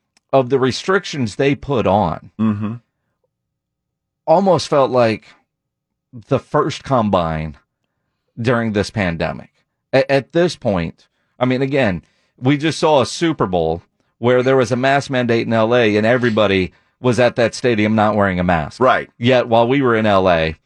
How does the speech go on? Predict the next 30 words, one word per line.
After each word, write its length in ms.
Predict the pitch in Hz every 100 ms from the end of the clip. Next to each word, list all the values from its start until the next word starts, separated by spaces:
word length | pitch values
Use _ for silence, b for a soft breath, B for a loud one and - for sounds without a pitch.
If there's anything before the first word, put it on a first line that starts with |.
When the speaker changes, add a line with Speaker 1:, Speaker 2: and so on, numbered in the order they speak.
| _ _ _ _ _
Speaker 1:
you, 220 | - 120 113
you 220 | 117 113
couldn't 320 | 104 123 120
go 120 | 107 113
to 240 | 104 87 b b
the 140 | - 110
Super 340 | - 156 123
Wings 340 | 120 135 143 -
place 480 | - 107 98 92 113
in 300 | 101 92 -
South 320 | - 135 123
Central 580 | - 147 139 - 85 82 -
Speaker 2:
<laughs> 80 | -
Speaker 1:
without 340 | 123 127 123
showing 300 | 107 131 123
your 100 | 110
vax 300 | 104 117 113
card 200 | - 113
and 80 | 107
wearing 220 | 110 110
a 40 | 104
mask 340 | 110 110 -
inside. 460 | 101 85 139 107 87
It 60 | 98
was, 240 | 110 92
it 100 | 120
was 200 | 110 92
very 240 | 120 123
bizarre, 320 | 101 90 139 110
but 260 | 98 85